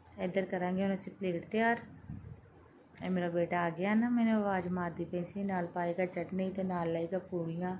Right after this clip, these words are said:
ਤੇ ਖਾਏਗਾ ਹੁਣ। ਤੇ ਤੁਸੀਂ ਵੀ ਖਾ ਲਓ ਤੇ ਬਣਾ ਕੇ ਜ਼ਰੂਰ ਦੇਖਿਓ।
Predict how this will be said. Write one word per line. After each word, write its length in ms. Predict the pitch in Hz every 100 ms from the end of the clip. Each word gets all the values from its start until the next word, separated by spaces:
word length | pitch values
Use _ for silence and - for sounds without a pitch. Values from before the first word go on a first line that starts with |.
| - - - - - - - - -
ਤੇ 160 | 180 165
ਖਾਏਗਾ 640 | - - 160 170 170 185
ਹੁਣ। 420 | 185 185 185 185 185 -
ਤੇ 80 |
ਤੁਸੀਂ 440 | 196 196 - 196 196
ਵੀ 120 | 214
ਖਾ 220 | 214 214
ਲਓ 220 | 202 202
ਤੇ 160 | 208 226
ਬਣਾ 300 | 214 226 226
ਕੇ 180 | 220 214
ਜ਼ਰੂਰ 320 | 214 196 185
ਦੇਖਿਓ। 500 | 185 180 - 208 214